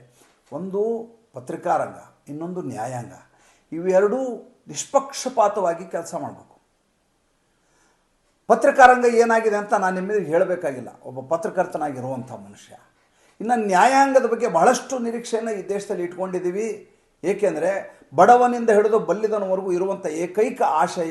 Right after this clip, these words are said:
ಏನು ಅಂತಂದ್ರೆ, ನಮ್ಮ ಕೋರ್ಟೇ ನಮ್ಗೆ ನಾಳೆ ಕೊನೆಯ ಹಂತದಲ್ಲಿ ನಮ್ಗೆ ಸಹಾಯಕ್ಕೆ ಬರುವಂಥದ್ದು ಅಂತ ನಾವು ಪರಿಭಾವಿಸಿದ್ವಿ. ಅದು ಒಂದ್ರ ಮೇಲೆ ನಂಬಿಕೆ, ರಾಜಕಾರಣಿಗಳ ಮೇಲೆ ನಂಬಿಕೆ, ನಂಬಿಕೆ ಇಲ್ಲ.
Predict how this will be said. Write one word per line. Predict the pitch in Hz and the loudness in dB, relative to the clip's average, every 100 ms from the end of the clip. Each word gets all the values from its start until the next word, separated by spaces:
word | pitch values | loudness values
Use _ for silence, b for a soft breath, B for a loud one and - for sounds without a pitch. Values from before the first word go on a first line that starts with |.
| 151 | -4
ಏನು | 143 135 | -6 -8
ಅಂತಂದ್ರೆ, | 127 143 196 | -10 -10 -8
ನಮ್ಮ | 160 127 | -10 -10
ಕೋರ್ಟೇ | 147 185 185 | -4 -2 -2
ನಮ್ಗೆ | 226 175 156 | -2 -4 -6
ನಾಳೆ | 139 156 139 123 b b b | -4 -4 -6 -14 b b b
ಕೊನೆಯ | 139 165 175 | -8 -4 -2
ಹಂತದಲ್ಲಿ | 151 135 139 143 | -4 -6 -6 -6
ನಮ್ಗೆ | 156 131 | -6 -10
ಸಹಾಯಕ್ಕೆ | 123 135 147 - 120 | -6 -4 -4 -6 -12
ಬರುವಂಥದ್ದು | 120 117 113 - 107 117 | -12 -14 -16 -18 -18 -16
ಅಂತ | 143 160 | -12 -10
ನಾವು | 135 131 | -10 -10
ಪರಿಭಾವಿಸಿದ್ವಿ. | 127 120 131 123 117 | -10 -10 -10 -12 -14
ಅದು | 110 | -12
ಒಂದ್ರ | 120 165 | -10 -4
ಮೇಲೆ | 208 233 | 0 0
ನಂಬಿಕೆ, | 233 190 180 151 B B B - | 0 -2 -6 -12 B B B -6
ರಾಜಕಾರಣಿಗಳ | 120 143 147 151 156 160 | -4 -4 0 0 2 -2
ಮೇಲೆ | 160 156 | 0 0
ನಂಬಿಕೆ, | 160 160 151 | -2 -6 -8
ನಂಬಿಕೆ | 147 147 143 151 | -6 -6 -8 -8
ಇಲ್ಲ. | 143 | -4